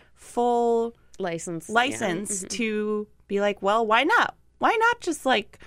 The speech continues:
Speaker 1: partake in a little light insider trading?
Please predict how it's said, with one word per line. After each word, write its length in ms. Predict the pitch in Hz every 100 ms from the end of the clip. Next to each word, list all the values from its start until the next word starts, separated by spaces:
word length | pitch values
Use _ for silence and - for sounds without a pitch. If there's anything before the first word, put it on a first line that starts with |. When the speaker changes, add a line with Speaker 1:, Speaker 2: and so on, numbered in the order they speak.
| - _
Speaker 1:
partake 400 | - 208 - 214
in 140 | 202 190
a 80 |
little 320 | 185 185 175 170
light 320 | 170 170 - _ _
insider 500 | 202 190 196 170 165
trading? 760 | - 208 165 160 160 160 170